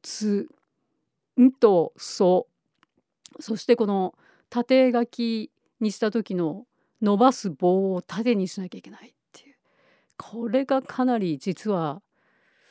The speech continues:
なかなか越えられないハードルなんじゃないかと思います。外国の方にとっては、日本語難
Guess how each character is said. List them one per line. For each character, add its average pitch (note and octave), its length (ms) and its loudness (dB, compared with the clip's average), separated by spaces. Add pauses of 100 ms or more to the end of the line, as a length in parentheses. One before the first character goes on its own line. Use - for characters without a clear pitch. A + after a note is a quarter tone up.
(420)
な G3 160 -2
か A#3 120 -2
な A#3 160 -2
か G3+ 560 -2
越 G#3 180 0
え G3+ 60 0
ら F#3+ 120 2
れ F#3 100 0
な E3+ 260 0
い D3+ 280 -2
ハ F3+ 240 -8
ー - 20 -4
ド D#3 120 -4
ル D#3 260 -8 (180)
な F3 180 -10
ん D#3+ 60 -12
じ - 80 -20
ゃ - 40 -20
な - 100 -20
い - 40 -20
か - 120 -20
と - 100 -20
思 - 100 -20
い G3 60 -20
ま F#3+ 160 -20
す。 - 320 -20 (2000)
外 F#3 180 -6
国 E3+ 280 -12
の D#3 120 -4
方 - 300 -18
に - 120 -14
と - 80 -20
っ - 100 -20
て - 100 -20
は、 - 200 -20 (420)
日 G3+ 140 -2
本 G3+ 260 -2
語 F3+ 240 0
難 G3 260 -2